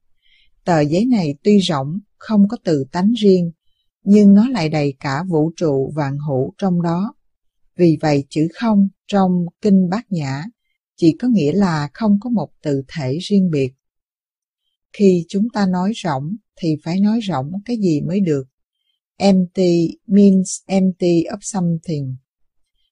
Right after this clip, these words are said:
Thí dụ mình nói trái banh trống rỗng, nhưng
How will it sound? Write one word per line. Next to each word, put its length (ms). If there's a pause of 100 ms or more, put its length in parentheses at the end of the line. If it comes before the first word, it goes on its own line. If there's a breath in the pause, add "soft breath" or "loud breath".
Thí 120 (100)
dụ 200
mình 260
nói 380
trái 180
banh 340
trống 180 (120)
rỗng, 320 (480)
nhưng 240